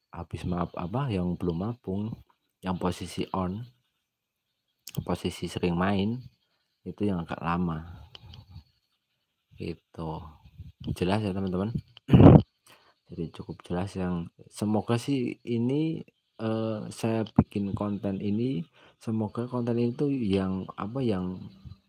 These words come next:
jadi teman-teman tuh nggak banyak nanya menangani salto lah ini itu.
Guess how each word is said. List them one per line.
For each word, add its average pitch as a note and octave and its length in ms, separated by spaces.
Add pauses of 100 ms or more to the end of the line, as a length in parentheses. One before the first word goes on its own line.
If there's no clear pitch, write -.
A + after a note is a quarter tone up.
(140)
jadi A#2+ 240
teman-teman A#2+ 380
tuh C3+ 160
nggak F#2 160
banyak F2+ 320
nanya G#2 480
menangani G2 1000
salto A#2 460
lah A#2+ 160
ini A2 240
itu. A#2 180